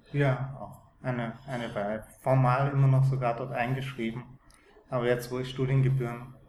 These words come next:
ab Sommersemester zahlen muss, muss ich mir überlegen, was ich, was ich dann mache, ob ich da wechsle oder ob ich das dann mal sein lasse. Aber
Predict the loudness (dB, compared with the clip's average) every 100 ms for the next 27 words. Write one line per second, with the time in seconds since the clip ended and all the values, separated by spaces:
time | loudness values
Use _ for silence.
0 | _ -8 -8 -4 -2 0 -2 -4 -6 -6
1 | -6 -4 -4 -4 -8 -10 -8 -6 -4 -4
2 | -2 -4 -6 -12 -18 _ _ _ -20 -12
3 | 4 6 6 0 -4 -12 -14 -8 -2 4
4 | 4 4 -2 -4 -2 -2 -4 -6 -6 -4
5 | 4 4 4 0 0 -2 -4 -4 -6 -2
6 | -2 -2 -4 -4 -4 -8 -10 -8 -8